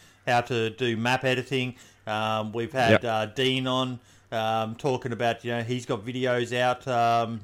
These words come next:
Speaker 1: about how to create mods, and Matthew Longtime has got videos on how to do stuff. So you've just got to know where to look.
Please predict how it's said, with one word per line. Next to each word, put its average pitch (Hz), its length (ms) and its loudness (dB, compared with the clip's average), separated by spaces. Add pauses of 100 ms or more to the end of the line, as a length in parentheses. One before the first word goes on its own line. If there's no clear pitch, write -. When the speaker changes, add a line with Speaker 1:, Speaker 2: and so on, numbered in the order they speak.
Speaker 1:
about 123 320 -2
how 127 160 0
to 117 80 -4
create 123 400 -2 (340)
mods, 127 420 0
and 110 260 -4 (260)
Matthew 131 340 -2
Longtime 127 840 0
has 123 220 -2
got 117 240 -4
videos 127 400 0
on 120 120 -4
how 127 180 0
to 120 60 -6
do 131 220 0
stuff. 131 320 -2
So 127 200 0 (260)
you've 139 140 -2
just 175 180 -2
got 190 120 4
to 156 100 -2
know 135 200 2
where 127 180 2
to 110 100 -8
look. 165 260 0